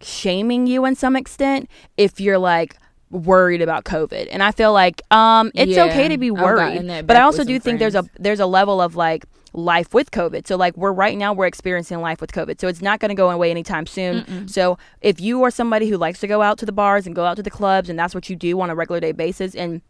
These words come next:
Speaker 1: you feel like having a mask is, you know, "Okay, I'm still here, but this is what I like to do," by all means, go ahead and do that. This is not a shame to say that you're not allowed to do that. It's just me and my body and where my feet go may,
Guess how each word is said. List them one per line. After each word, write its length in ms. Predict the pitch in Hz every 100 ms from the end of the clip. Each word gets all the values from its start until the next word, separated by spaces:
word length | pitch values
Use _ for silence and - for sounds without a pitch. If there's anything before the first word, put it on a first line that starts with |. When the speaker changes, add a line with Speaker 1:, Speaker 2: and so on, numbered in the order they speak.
| _ _ _ _ _ - 202
Speaker 1:
you 140 | 196
feel 240 | 196 196
like 160 | 190 185
having 240 | 190 180
a 40 | 175
mask 320 | 170 185 214
is, 140 | 180
you 140 | 165 180
know, 180 | 170 180
"Okay, 240 | 190 180
I'm 120 | 175
still 240 | - 185 185
here, 300 | 190 185 185 - -
but 80 | 180
this 160 | 180
is 60 | 190
what 100 | 175
I 60 |
like 160 | 175 170
to 60 | 180
do," 260 | 196 233 - - -
by 140 | 226
all 160 | 233 247
means, 280 | 269 190 -
go 180 | 220 233
ahead 200 | 226 202
and 80 |
do 140 | 180 220
that. 220 | 170 - -
This 280 | 170 202 269
is 80 | 220
not 100 | 196
a 80 | 175
shame 560 | - 220 202 175 170 170 _ _
to 80 | -
say 140 | - 190
that 180 | 175 -
you're 80 |
not 200 | 185 175
allowed 240 | 160 165 -
to 80 | 170
do 120 | 170
that. 200 | 90 80 -
It's 160 | 196
just 240 | 196 180 180
me 180 | 196
and 100 | 190
my 200 | 170 226
body 320 | 214 160 151 170
and 100 | 165
where 80 |
my 200 | 160 196
feet 240 | - 196 147
go 400 | 156 135 180 226 _ _ _ _
may, 300 | 180 180 180